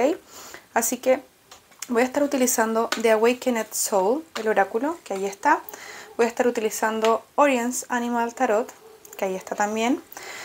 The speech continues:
Tenemos Your Heart Knows the Way, ahí está el tarot. Y Miracles Now, ahí está ese oráculo. En la cajita de descripción,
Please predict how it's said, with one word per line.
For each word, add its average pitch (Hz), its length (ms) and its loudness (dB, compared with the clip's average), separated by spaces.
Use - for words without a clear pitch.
Tenemos 233 480 2
Your 233 220 4
Heart 220 260 2
Knows 208 320 -6
the 277 140 2
Way, 294 400 4
ahí 185 140 -6
está 185 380 -8
el 214 220 -4
tarot. 254 340 0
Y 294 240 4
Miracles 262 640 4
Now, - 360 -4
ahí 208 160 0
está 202 360 0
ese 202 200 -4
oráculo. - 340 -4
En 262 180 6
la 285 120 6
cajita 285 440 6
de 277 60 10
descripción, 277 580 0